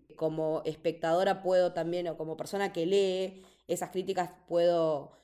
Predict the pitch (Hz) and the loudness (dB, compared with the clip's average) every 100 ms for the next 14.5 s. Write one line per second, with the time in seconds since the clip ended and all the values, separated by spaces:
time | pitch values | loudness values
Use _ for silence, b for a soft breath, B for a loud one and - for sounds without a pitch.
0 | b 156 165 156 165 190 185 185 175 170 | b -4 -2 0 2 2 2 0 0 -2
1 | 156 160 156 147 - 156 156 165 202 196 | 0 0 0 -2 -4 -4 -2 -2 2 4
2 | 208 190 208 - b b b _ 165 156 | 4 2 -2 -6 b b b _ -4 -2
3 | 165 170 185 165 151 143 147 - 160 160 | -2 -2 0 0 -2 -4 -6 -6 -4 -4
4 | 147 220 208 190 202 170 170 165 247 - | -4 -2 2 2 2 0 0 0 -4 -6
5 | b b b _ - 185 175 170 160 156 | b b b _ 0 4 4 4 2 2
6 | 151 143 147 - _ _ _ _ 247 277 | 0 -4 -8 -16 _ _ _ _ 0 2
7 | 254 202 180 175 156 - - _ 185 180 | 2 2 4 2 0 -4 -14 _ -4 -4
8 | 180 - 190 180 254 277 202 180 175 170 | -6 -8 -6 0 0 2 0 -4 -6 -6
9 | 165 147 - 170 180 185 190 196 190 196 | -6 -10 -6 -4 -2 -2 -2 -2 -4 -8
10 | 185 190 180 160 165 170 247 202 170 220 | -8 -4 -4 -4 -6 -6 -4 -4 -2 -2
11 | 240 226 170 175 175 185 220 214 170 165 | -4 -4 -4 -4 -2 -2 -2 -4 -6 -6
12 | 160 156 147 156 170 160 160 160 175 160 | -6 -6 -6 -4 -4 -4 -4 -2 0 -2
13 | 147 165 170 175 160 160 151 156 160 160 | -4 -6 -8 -6 -6 -6 -8 -4 -2 -2
14 | 156 220 185 196 190 | -2 -4 0 0 0